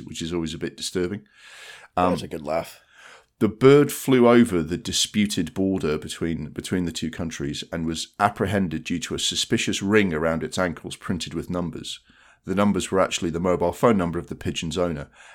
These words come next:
Speaker 1: After a thorough investigation, the pigeon was deemed not a threat to national security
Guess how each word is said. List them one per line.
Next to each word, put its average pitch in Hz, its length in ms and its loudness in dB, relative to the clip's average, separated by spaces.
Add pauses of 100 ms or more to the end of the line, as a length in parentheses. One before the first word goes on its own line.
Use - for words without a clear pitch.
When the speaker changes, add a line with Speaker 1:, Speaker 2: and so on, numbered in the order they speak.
Speaker 1:
After 101 300 0
a 98 40 2
thorough 120 420 8
investigation, 104 840 2
the 85 80 -8
pigeon 104 380 0
was 90 160 -4
deemed 92 400 -2
not 120 260 4
a 104 40 -2
threat - 280 -4
to - 100 -10
national 82 360 -6
security 87 680 -4